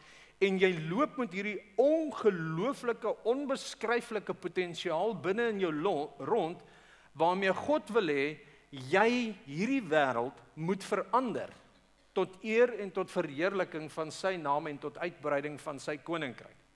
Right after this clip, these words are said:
Nou, hy sê die mense van die koninkryk. Hy gaan verder, luister mooi, hy sê die goeie saad is die mense van die koninkryk. Hoe lyk hierdie koninkryk? Dit staan ook in Matteus dertien. Hy sê daar so in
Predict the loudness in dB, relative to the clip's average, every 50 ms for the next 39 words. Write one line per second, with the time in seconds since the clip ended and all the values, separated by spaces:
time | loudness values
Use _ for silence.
0 | _ _ _ _ _ _ _ _ _ _ _ _ _ _ _ _ _ _ _ _
1 | _ _ _ _ -20 -20 _ _ _ _ _ _ _ 2 4 4 4 4 2 2
2 | -2 -2 -2 0 0 0 -2 -4 -6 -12 -18 -20 _ _ _ _ -6 -4 -2 -2
3 | 0 0 2 2 2 2 2 0 0 0 0 -2 0 -2 -2 -2 0 -2 -4 -2
4 | -2 -2 0 0 -2 0 0 0 0 0 -4 -14 -20 -20 -20 -20 -20 -20 _ 0
5 | 0 2 4 4 2 2 2 2 2 2 2 2 -2 -4 -6 0 2 2 2 2
6 | 0 -2 0 0 2 2 0 0 -2 -4 -4 -4 -4 -6 -6 -4 -2 -2 0 0
7 | -2 0 0 0 0 0 0 -4 -6 -6 -6 -6 -4 -2 0 0 0 0 0 -2
8 | -4 -4 -2 -4 -4 -4 -4 -2 0 0 2 0 -2 -4 -8 -12 -12 -14 -14 -10
9 | -4 -2 2 4 6 6 4 2 -2 -4 -4 -4 0 2 4 4 4 2 0 -4
10 | -8 -10 -12 -14 -18 -20 -20 _ _ _ _ _ _ _ _ _ _ _ _ _
11 | _ _ _ _ _ _ -20 -10 -6 -4 -4 0 2 2 2 2 2 -2 0 0
12 | 2 2 2 0 0 0 0 -2 -2 0 0 2 2 0 0 -4 -8 -6 -4 -4
13 | -4 -2 -2 0 2 2 2 2 0 -2 -2 -2 -2 -4